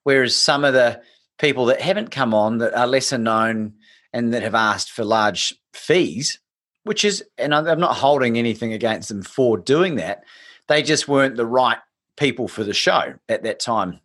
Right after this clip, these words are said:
And it's, it's led to some extraordinary connection making. And, um, you know, we had,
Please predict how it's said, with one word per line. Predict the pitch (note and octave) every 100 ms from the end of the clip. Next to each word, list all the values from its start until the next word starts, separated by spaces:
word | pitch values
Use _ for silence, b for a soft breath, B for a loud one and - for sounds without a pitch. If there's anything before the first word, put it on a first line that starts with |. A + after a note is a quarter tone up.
| _ _ _ _ _ _ B B B B
And | - C3+
it's, | C3 - - -
it's | C#3 C3+ D3
led | D3 -
to | C3
some | - B2 A2+ - b b b
extraordinary | A#2 - - D#3 C#3+ B2 A#2+ A#2
connection | A#2 C3+ C3+ - C3
making. | C3 C3 C#3+ C3+ C3
And, | A2 G2 F#2 b b b b _
um, | G2 G2 G2 F#2+ F#2 F#2+ F#2+ F2+ - _ _ _
you | B2
know, | A#2
we | A2+
had, | A2 F#3 -